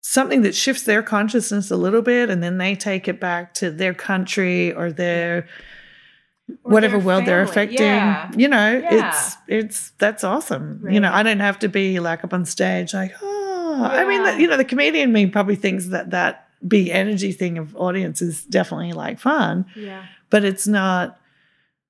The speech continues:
Speaker 1: sort of, and I actually do a lot of my work now primarily over the phone, and I have very little physical contact with people
Speaker 2: Mm.
Speaker 1: for the same reason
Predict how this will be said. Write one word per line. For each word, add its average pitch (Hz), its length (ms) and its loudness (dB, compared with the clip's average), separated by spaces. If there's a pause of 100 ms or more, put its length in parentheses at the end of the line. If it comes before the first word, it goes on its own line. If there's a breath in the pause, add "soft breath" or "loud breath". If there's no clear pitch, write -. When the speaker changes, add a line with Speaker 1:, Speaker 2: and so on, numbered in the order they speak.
(100)
Speaker 1:
sort 180 360 2
of, 165 320 0
and 226 180 2
I 240 400 2
actually 220 400 0
do 190 300 2
a - 20 2
lot 175 400 -2
of 202 80 -6
my 180 160 -4
work 165 500 -8
now 190 600 0
primarily 175 800 -2
over 190 180 0
the 214 100 0
phone, 175 600 -6 (560)
and 185 120 2
I 196 40 2
have 196 180 0
very 208 220 2
little 202 280 4
physical 170 440 -2
contact 156 420 -10
with 175 140 -8
people 170 380 -6
Speaker 2:
Mm. 220 180 -14
Speaker 1:
for 202 420 4
the 185 300 -6
same 185 460 -4
reason 175 680 -6